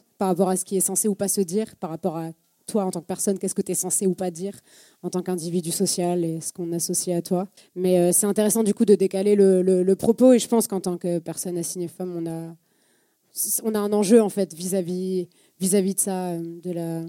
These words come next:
de la question, euh, de la brutalité. Et je pense que des fois, ça fait du bien aussi de se faire un peu brutaliser. Parce qu'en fait, même nous, on, avec nos privilèges, ça nous brutalise aussi quand on est confronté à, à des choses hyper dures de la vie de d'autres personnes qui vivent des choses beaucoup plus,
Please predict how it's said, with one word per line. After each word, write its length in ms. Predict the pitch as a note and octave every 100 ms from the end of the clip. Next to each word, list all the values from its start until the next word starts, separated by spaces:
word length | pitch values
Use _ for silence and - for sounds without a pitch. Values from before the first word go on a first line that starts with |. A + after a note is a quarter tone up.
| F3+ _ _ -
de 60 |
la 120 | F#3 F3
question, 580 | F#3 E3+ - F#3 F#3
euh, 100 | F3
de 100 | E3+
la 120 | F3+ E3+
brutalité. 540 | F3+ F#3 F3+ E3 G3+
Et 60 | F3+
je 80 |
pense 180 | - F#3
que 80 | F#3+
des 100 | D#3+
fois, 140 | F3
ça 120 | F3 F3+
fait 180 | E3+
du 100 | D#3
bien 160 | E3 F3
aussi 200 | D#3+ -
de 40 |
se 60 | F#3
faire 180 | E3 E3
un 80 | D#3+
peu 140 | F#3
brutaliser. 720 | F3 F#3 F#3 F#3 F3 G#3 F#3 F3+ _
Parce 100 | -
qu'en 120 | A3
fait, 180 | A3+ A3
même 300 | G#3+ G#3+ G#3+
nous, 160 | G#3 B3
on, 340 | B3+ A3 F3 - _ _ _
avec 320 | F3+ F3+ F3
nos 120 | F#3+
privilèges, 420 | F3+ G3+ G3+ A3+ G#3+
ça 120 | G3+
nous 120 | F#3+
brutalise 480 | F3 F#3 G3 A#3 A3+
aussi 240 | A3 G3+
quand 220 | G3 F#3
on 100 | F#3+
est 300 | F#3 F3+ F3 E3+ _ _ -
confronté 640 | A#3 - G#3+ G3+ A3+ A3
à, 380 | F#3+ F3 E3+ F3 _ _ _ _
à 100 | F#3+
des 140 | F#3 F3+
choses 260 | G#3+ F#3+
hyper 280 | F#3+ F#3 F3+
dures 380 | F#3+ B3 G#3 F#3+
de 80 | F#3
la 160 | F#3
vie 160 | F3+ G3+
de 120 | E3+
d'autres 180 | F#3 -
personnes 320 | F#3 - G3+
qui 120 | F#3
vivent 120 | F3+
des 80 | E3+
choses 200 | F3+ F#3
beaucoup 240 | E3+ - -
plus, 420 | - F#3 F3